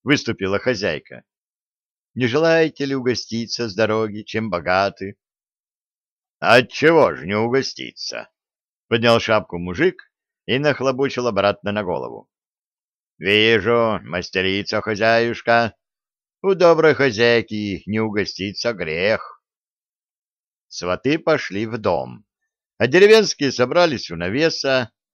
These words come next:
живо обсуждая, как лихо гость выпил хмельной мед. Впрочем, кто-то тут же заявил, что и он так может. Ему предложили попробовать.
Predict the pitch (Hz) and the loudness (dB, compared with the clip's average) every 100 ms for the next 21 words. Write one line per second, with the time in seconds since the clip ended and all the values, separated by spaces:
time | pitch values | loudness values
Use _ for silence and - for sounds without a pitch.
0 | _ 120 139 151 147 127 - 117 90 65 | _ -4 -2 2 0 -2 -8 -8 -6 -2
1 | 82 71 64 57 _ _ _ _ _ - | -2 -2 -6 -12 _ _ _ _ _ 2
2 | 165 - 110 131 151 - 92 80 196 160 | 2 2 -2 -2 -4 -4 -6 -2 0 0
3 | - - - _ _ - 131 160 131 120 | -2 -14 -20 _ _ -4 -2 0 0 -2
4 | - 95 117 120 113 104 90 82 - _ | -4 -6 -4 -2 -2 -2 -4 -8 -10 _
5 | _ _ _ _ _ _ _ _ - 175 | _ _ _ _ _ _ _ _ 2 6
6 | 147 139 139 - _ _ _ - - 147 | 6 4 -4 -8 _ _ _ -4 6 6
7 | 147 143 127 175 165 107 92 101 98 113 | 6 2 0 2 2 0 0 0 0 0
8 | 156 151 - _ - 76 73 95 135 127 | -2 -4 -8 _ -12 -8 -2 0 0 2
9 | 143 - 147 127 139 135 _ _ _ _ | 2 2 0 0 0 -2 _ _ _ _
10 | _ _ _ _ - 110 95 90 95 101 | _ _ _ _ -2 -2 0 -4 -4 -2
11 | 123 120 147 147 175 208 202 127 80 67 | -2 -2 -4 -2 -2 2 2 2 -4 -8
12 | _ | _